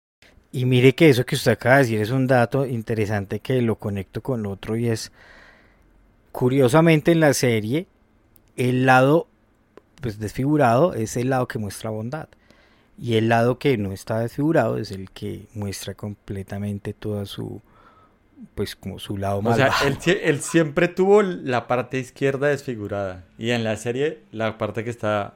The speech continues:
Speaker 2: desfigurada es la derecha. Pero sí, fueron cambios que, que, que sería interesante entender por qué los hicieron, ¿no?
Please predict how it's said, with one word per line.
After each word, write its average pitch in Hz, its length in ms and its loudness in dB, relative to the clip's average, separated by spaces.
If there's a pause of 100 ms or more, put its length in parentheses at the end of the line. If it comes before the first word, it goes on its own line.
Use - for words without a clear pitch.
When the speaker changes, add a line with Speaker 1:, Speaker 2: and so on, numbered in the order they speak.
Speaker 2:
desfigurada 110 520 -2
es 117 60 0
la 107 80 0
derecha. 98 420 -6
Pero 107 260 -8 (540)
sí, 143 340 6
fueron 120 260 0
cambios 143 380 0
que, 127 380 0
que, 104 240 -10
que - 140 -14
sería 104 220 -6
interesante 104 600 -4
entender 101 500 -4
por 98 160 0
qué 104 140 -4
los 98 180 -2
hicieron, 92 400 -4
¿no? - 140 -8